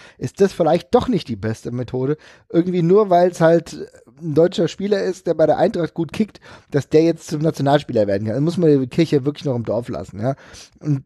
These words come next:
der Junge ist, äh, halt auch jetzt nicht mehr so jung, dass er jetzt hier mit zweiundzwanzig jetzt noch in der U einundzwanzig spielen könnte,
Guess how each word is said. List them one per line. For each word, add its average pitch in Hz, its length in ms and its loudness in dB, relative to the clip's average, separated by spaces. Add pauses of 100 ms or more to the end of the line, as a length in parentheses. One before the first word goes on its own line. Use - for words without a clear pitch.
der 147 120 6
Junge 196 200 4
ist, - 320 -8
äh, 92 240 -10
halt 143 220 0
auch 151 160 0
jetzt 160 180 2
nicht 160 160 2
mehr 160 140 2
so 156 180 0
jung, 190 220 2
dass 160 140 4
er 147 80 4
jetzt 143 220 0
hier 143 320 4
mit 127 140 -6
zweiundzwanzig 143 640 -2
jetzt 143 160 0
noch 147 100 -2
in 147 60 -2
der - 140 -2
U 143 80 2
einundzwanzig 120 500 0
spielen 117 260 -4
könnte, 131 280 -2